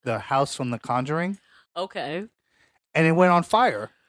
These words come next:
Speaker 2: Wait, which Conjuring? The first one, the second
Speaker 1: The,
Speaker 2: one, the
Speaker 1: the,
Speaker 2: third
Speaker 1: yeah,
Speaker 2: one?
Speaker 1: the first one.
Speaker 2: <laughs> Okay.
Speaker 1: You're the one in America.
Speaker 2: Okay, like, um, okay, yes, that there was, like, a, the mom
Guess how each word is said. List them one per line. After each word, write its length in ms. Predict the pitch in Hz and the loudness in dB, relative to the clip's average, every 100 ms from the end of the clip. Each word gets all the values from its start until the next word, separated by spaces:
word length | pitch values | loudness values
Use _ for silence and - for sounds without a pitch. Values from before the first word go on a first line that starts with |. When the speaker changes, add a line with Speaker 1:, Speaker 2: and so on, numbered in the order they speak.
| _ 254 | _ 2
Speaker 2:
Wait, 140 | 262 | 4
which 200 | 269 - | 2 -2
Conjuring? 540 | 214 180 165 160 156 | -2 -2 -2 -6 -8
The 60 | 147 | -10
first 500 | _ - 240 247 - | _ -4 -4 -4 -4
one, 720 | 247 247 240 240 240 240 233 - | -2 0 0 0 -4 -10 -12 -12
the 80 | |
second 440 | - - 196 - 190 | -14 -12 -14 -4 0
Speaker 1:
The, 80 | 185 | 0
Speaker 2:
one, 160 | 196 | 0
the 80 | 175 | -6
Speaker 1:
the, 60 | - | 0
Speaker 2:
third 200 | 190 196 | 0 2
Speaker 1:
yeah, 100 | 196 | -2
Speaker 2:
one? 100 | - | 0
Speaker 1:
the 60 | |
first 220 | 202 - | 0 0
one. 160 | 302 214 _ | -2 -2 _
Speaker 2:
<laughs> 40 | _ _ _ _ 196 | _ _ _ _ 0
Okay. 380 | 233 254 185 220 _ _ _ - | 0 0 -8 -10 _ _ _ -4
Speaker 1:
You're 120 | 151 | 0
the 80 | 139 | 2
one 140 | 147 | 2
in 100 | 151 | 2
America. 560 | 143 143 123 104 95 - _ _ _ _ _ _ _ | 2 0 0 -4 -14 -16 _ _ _ _ _ _ _
Speaker 2:
Okay, 420 | 226 247 196 247 - | -2 0 0 -2 -4
like, 220 | 190 180 | -6 0
um, 580 | 175 165 160 147 147 147 _ _ 220 | 0 0 -2 -12 -14 -18 _ _ -6
okay, 260 | 240 185 | -4 -2
yes, 380 | 170 135 - - _ | -4 -6 -12 -20 _
that 140 | 165 - _ _ | -12 -12 _ _
there 80 | 165 | -12
was, 100 | 156 165 | -10 -8
like, 100 | 170 | -8
a, 80 | 156 165 | -10 -6
the 120 | 165 | -6
mom 720 | 180 175 175 160 160 160 165 | 2 4 4 2 -2 -8 -14